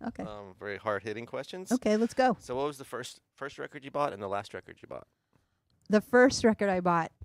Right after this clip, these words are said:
Speaker 1: Oh, my God. Um, the first record I bought was a, uh,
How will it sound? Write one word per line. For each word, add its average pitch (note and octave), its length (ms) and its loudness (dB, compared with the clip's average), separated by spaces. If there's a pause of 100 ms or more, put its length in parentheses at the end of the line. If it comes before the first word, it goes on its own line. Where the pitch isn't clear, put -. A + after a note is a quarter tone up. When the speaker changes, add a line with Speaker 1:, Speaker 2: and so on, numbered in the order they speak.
Speaker 1:
Oh, B3+ 420 -2
my A#3+ 120 -4
God. G3 440 -2 (200)
Um, A3+ 680 4
the A3 100 -4
first - 300 4
record D4+ 280 2
I B3 140 6
bought A#3 420 6
was A3 720 4 (100)
a, F#3+ 460 2 (800)
uh, F3+ 380 2